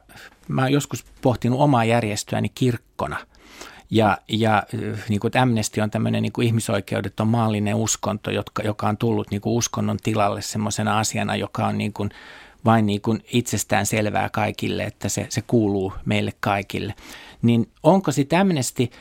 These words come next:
mitä se ehkä alkuaikojaan oli, tämmönen pieni vapaakirkollinen seurakunta, jo-, jossa se Amnesty oli ihmisille kaikki kaikessa. Se, se,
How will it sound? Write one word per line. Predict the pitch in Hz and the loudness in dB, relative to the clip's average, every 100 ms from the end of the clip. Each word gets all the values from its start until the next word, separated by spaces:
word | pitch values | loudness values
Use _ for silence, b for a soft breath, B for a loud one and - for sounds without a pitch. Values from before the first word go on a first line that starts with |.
| B | B
mitä | 170 - | 2 2
se | - | 2
ehkä | 160 151 165 | 0 0 2
alkuaikojaan | 196 180 - 113 117 120 117 120 | 4 2 0 -4 -2 0 0 2
oli, | 139 117 - _ - | 2 0 -2 _ -4
tämmönen | 127 120 120 117 - - | 0 2 2 0 -4 2
pieni | 175 160 117 - - 123 | 4 4 0 -4 -6 0
vapaakirkollinen | 147 147 123 - 107 - 110 110 110 | 0 2 0 0 -2 -2 -2 0 0
seurakunta, | - 127 117 98 - 98 98 104 B B B B | 0 2 0 -2 -4 -4 -2 -4 B B B B
jo-, | 110 110 - | 0 2 2
jossa | 120 - - 104 - | 0 2 0 0 0
se | 131 - | -2 2
Amnesty | 156 151 120 - 113 | 4 2 0 -2 -2
oli | 107 131 117 - | 0 2 0 2
ihmisille | 139 120 110 131 104 - | 2 2 2 0 -2 -2
kaikki | - 113 - - | 0 0 -2 -2
kaikessa. | 117 98 - 107 - - | 2 2 -2 -6 -6 -6
Se, | - 120 - | -4 -2 -2
se, | - 123 123 | 0 2 2